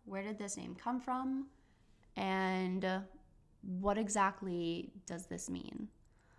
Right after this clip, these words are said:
So, in the early eighteen thirties, a minstrel performer by the name of Thomas Dartmouth Rice, also known as Thomas Daddy Rice, wrote and performed the song and dance Jump Jim Crow as a racist imitation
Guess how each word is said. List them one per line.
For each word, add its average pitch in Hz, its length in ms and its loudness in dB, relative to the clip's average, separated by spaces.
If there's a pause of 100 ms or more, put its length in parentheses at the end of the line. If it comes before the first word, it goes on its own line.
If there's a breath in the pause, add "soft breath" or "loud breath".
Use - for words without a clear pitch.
(140 soft breath)
So, 226 460 4
in 214 120 0
the 208 100 2
early 190 440 2
eighteen 220 300 -2
thirties, 196 500 -2
a 180 120 -2
minstrel 196 420 -4
performer 180 680 -4
by 196 60 -2
the 190 100 -4
name 180 240 -2
of - 160 -10
Thomas 190 420 -6
Dartmouth 180 480 -2
Rice, 208 500 0 (480 loud breath)
also 196 220 -4
known 180 300 -4
as 180 480 -6 (160)
Thomas - 480 -10
Daddy 190 460 0 (100)
Rice, 247 460 -2 (400 soft breath)
wrote 247 180 0
and 240 100 -2
performed 208 540 -4
the 185 80 -6
song 180 300 -4
and 180 80 -4
dance 165 420 -4
Jump 160 300 -10 (100)
Jim - 260 -12
Crow - 640 -4 (540 soft breath)
as 170 520 -2
a - 340 -8
racist - 460 -8
imitation - 580 -12